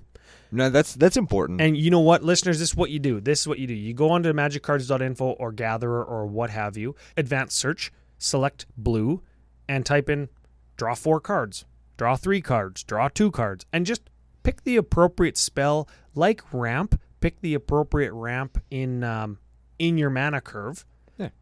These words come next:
Speaker 2: Pick the appropriate draw spell in your mana curve. You're gonna, you're gonna find something that is in the two or three or four or ten drop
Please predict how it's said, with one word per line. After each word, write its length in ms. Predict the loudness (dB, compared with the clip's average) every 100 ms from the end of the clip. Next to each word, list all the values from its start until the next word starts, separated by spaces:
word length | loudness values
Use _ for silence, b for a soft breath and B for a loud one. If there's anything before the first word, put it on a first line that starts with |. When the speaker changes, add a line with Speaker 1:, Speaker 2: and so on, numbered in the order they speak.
| -4
Speaker 2:
Pick 200 | -4 0
the 100 | 0
appropriate 680 | 2 2 2 2 -2 -2
draw 280 | -2 -2 -2
spell 320 | -4 -4 -2
in 80 | -4
your 100 | -6
mana 300 | -4 -4 -4
curve. 400 | -6 -12 -14 -14 -4
You're 160 | -2
gonna, 240 | 2 0 0 -6 -14
you're 160 | -8 -6
gonna 320 | 4 6 6
find 400 | 2 2 2 2
something 460 | 0 -2 -2 -4 -2
that 160 | -2
is 240 | 0 0 0
in 160 | 0
the 180 | 0 -2 -6 -8
two 380 | -2 2 2 0
or 220 | -2 -2
three 300 | -4 -6 -6
or 200 | -4 -6
four 320 | -4 -4 -4 -6
or 180 | -6 -6
ten 400 | -8 -8 -8 -8
drop 320 | -6 -4 -6